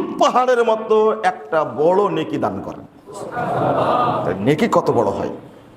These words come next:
সাধারণ আর কেউ যদি দাফন কাজে অংশগ্রহণ করে, তো আর একটা উহুদ পাহাড়ের সমান নেকি দান করা হয়।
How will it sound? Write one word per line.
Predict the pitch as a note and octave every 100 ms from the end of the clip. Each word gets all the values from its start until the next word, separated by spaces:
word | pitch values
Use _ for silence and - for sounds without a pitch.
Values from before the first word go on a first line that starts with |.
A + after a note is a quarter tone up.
| - - - - - - - - - - - - - - - -
সাধারণ | - - G#3 G#3 F#3 D#3 - - - - - - -
আর | A3 C#4 D4
কেউ | C#4+ C4+
যদি | G#3+ G#3 F3+ C3 - - - - - -
দাফন | F3+ G3 D#4+ D#4+ D4
কাজে | A#3+ A3
অংশগ্রহণ | G3+ F#3 G#3+ E3+ D3 D#3+ C3+
করে, | A#2 C3+ - - - - -
তো |
আর | E3+ F3+ A3
একটা | D#4 - -
উহুদ | C#4+ B3+ C4 -
পাহাড়ের | A3 G#3+
সমান | G#3 F3+
নেকি | D#3+ D3+
দান | C3 A2+
করা | F#2 D#2
হয়। | D2+